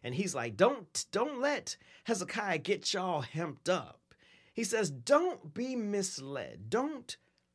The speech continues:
be deceived by Hezekiah when he says that the Lord will deliver you." But this is where the field commander messes up. See,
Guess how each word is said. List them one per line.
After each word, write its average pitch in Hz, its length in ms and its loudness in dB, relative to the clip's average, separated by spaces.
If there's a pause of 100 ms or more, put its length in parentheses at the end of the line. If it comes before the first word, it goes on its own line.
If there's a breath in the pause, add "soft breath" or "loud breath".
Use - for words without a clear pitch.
be 160 140 0
deceived 139 880 -4
by 117 300 -2
Hezekiah 117 720 -6
when 120 140 -8
he 120 80 -10
says 127 420 -6
that 104 120 -18
the 95 80 -10
Lord 104 560 -8 (1000)
will 101 140 -6
deliver 107 340 -2
you." - 180 -12 (1120)
But 104 140 -12
this 240 200 0
is 156 120 -2
where 139 140 2
the 107 60 -6
field 110 300 -6
commander 92 360 -10
messes 73 400 -10
up. - 340 -20 (1160 loud breath)
See, 175 460 0